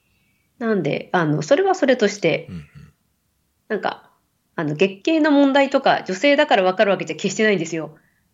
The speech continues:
Speaker 2: ああ、なるほど。
Speaker 1: でも、いや、私はこういう時大丈夫になるから、いやいや、でも、あなた違うんだみたいな。
Speaker 2: うん、うん、うん、うん。
Speaker 1: だから、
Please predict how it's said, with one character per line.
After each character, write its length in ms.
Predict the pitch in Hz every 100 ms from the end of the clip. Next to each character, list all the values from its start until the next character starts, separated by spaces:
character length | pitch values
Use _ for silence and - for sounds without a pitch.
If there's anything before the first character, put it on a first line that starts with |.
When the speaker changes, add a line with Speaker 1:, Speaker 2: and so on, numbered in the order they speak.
| -
Speaker 2:
あ 220 | 101 95
あ、 60 | 87
な 100 | 85
る 60 | 78
ほ 100 | 71
ど。 120 | 65 _ _ _ _ _ _ _ _ _
Speaker 1:
で 80 | 226
も、 300 | 185 180 170 -
い 40 |
や、 300 | 220 196 - -
私 360 | 214 254 277
は 120 | 269
こ 120 | 262 269
う 20 |
い 40 |
う 20 | 254
時 160 | 208
大 180 | 196 196
丈 140 | 220
夫 60 | 190
に 80 | 175
な 80 | 180
る 80 |
か 100 | 175
ら、 80 | 156
い 80 | 160
や 120 | 202
い 60 | 208
や、 80 | 185
で 100 | 190
も、 80 | - - -
あ 100 | 196
な 100 | 190
た 80 |
違 200 | 156 214 190
う 80 |
ん 40 | 185
だ 80 | 170
み 80 |
た 120 | 165 170
い 40 |
な。 160 | 165 -
Speaker 2:
う 40 | 185
ん、 20 |
う 40 |
ん、 40 | 165
う 20 |
ん、 40 | 147 160
う 40 | 147
ん。 20 |
Speaker 1:
だ 100 | 226
か 80 | 175
ら、 200 | -